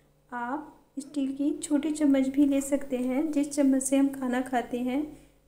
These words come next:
पाँच tablespoon चीनी डाल दी है मैंने।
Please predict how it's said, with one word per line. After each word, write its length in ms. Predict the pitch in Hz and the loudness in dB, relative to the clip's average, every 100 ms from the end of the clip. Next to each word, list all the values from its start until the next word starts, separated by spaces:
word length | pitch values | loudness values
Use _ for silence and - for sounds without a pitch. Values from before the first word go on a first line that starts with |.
| _ - | _ -6
पाँच 380 | 269 294 302 - | -4 -4 -6 -4
tablespoon 640 | 269 277 294 - 294 294 | 0 2 0 0 2 2
चीनी 280 | 285 269 277 | 2 2 4
डाल 260 | 269 233 | 2 0
दी 160 | 233 269 | 2 4
है 100 | 294 | 4
मैंने। 480 | 277 277 285 359 | 6 6 4 4